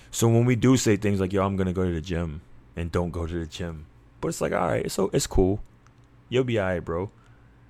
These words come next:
Maybe that's just what it is. You know what I mean? So maybe finding that person where whatever they do, that you can accept it. And even if they don't get it right, you still accept it. Maybe that's a part of love.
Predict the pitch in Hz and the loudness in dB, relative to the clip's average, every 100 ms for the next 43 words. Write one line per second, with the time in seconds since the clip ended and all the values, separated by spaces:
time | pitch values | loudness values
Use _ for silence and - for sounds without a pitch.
0 | - 110 123 113 113 - 110 117 113 127 | 2 4 6 6 4 2 0 0 2 2
1 | 127 87 - - - - - - 110 117 | 2 0 -4 -18 -20 -20 -10 0 2 4
2 | 120 143 151 - - - - - - - | 4 2 0 -6 -20 -20 -20 -20 -20 -20
3 | - - _ - - 117 123 127 117 - | -20 -20 _ -8 -2 0 2 2 0 2
4 | 117 120 113 107 95 - 104 101 - 87 | 2 4 2 0 0 4 6 6 2 -2
5 | 82 82 - - - 117 107 95 95 - | -4 -8 -16 -12 0 4 4 2 -2 -8
6 | - _ _ _ _ - 113 117 135 131 | -20 _ _ _ _ 0 4 8 10 10
7 | 120 110 101 95 87 90 87 127 120 104 | 8 6 4 2 2 -2 0 0 2 0
8 | 90 - 107 - 82 - - _ - - | 0 2 2 2 -6 -6 -12 _ -20 -20
9 | - - - - 101 117 131 127 117 117 | -20 -20 -20 -2 2 6 8 6 6 6
10 | 113 98 117 110 104 95 92 92 95 98 | 6 8 8 8 2 2 2 0 -2 -2
11 | - 117 113 - - 92 - 78 - - | 2 4 4 4 2 2 0 -8 -10 -20
12 | - - - _ - - 104 117 123 113 | -20 -20 -20 _ -20 -6 2 4 4 4
13 | 117 98 - 101 98 92 85 92 92 76 | 2 -4 -2 0 0 -2 0 2 2 0
14 | - | -6